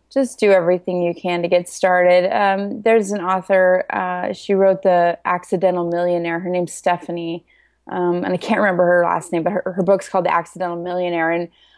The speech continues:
uh, one day I was reading it, and I, I got this really amazing lesson in the book. And it was, it said to just do three things.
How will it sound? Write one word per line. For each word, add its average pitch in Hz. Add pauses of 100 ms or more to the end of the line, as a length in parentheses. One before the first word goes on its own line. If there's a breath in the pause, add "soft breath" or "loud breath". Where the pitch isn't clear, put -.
(200 soft breath)
uh, 175
one 208
day 180 (380)
I 185
was 175
reading 196
it, 175
and 131
I, 175
I -
got 180
this 175
really 196
amazing 175
lesson 165
in 175
the 170
book. 165
And 170 (920)
it 202
was, 202 (180)
it 190
said 196
to 180
just 240
do 254
three 196
things. 143